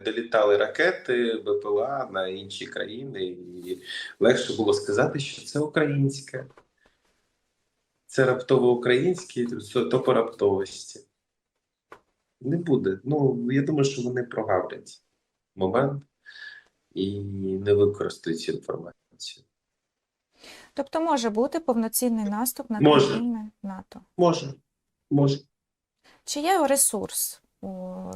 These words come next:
Speaker 2: росіян? Наприклад, зробити це в цьому році,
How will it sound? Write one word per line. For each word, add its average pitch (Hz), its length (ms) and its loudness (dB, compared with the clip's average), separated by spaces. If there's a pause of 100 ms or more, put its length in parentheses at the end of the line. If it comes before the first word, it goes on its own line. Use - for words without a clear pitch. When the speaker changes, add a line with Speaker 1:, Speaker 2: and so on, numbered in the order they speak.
(100)
Speaker 2:
росіян? 185 680 -12 (920)
Наприклад, 240 600 2
зробити 226 400 0
це 233 160 -4
в 196 80 -12
цьому 226 380 2
році, 180 400 -6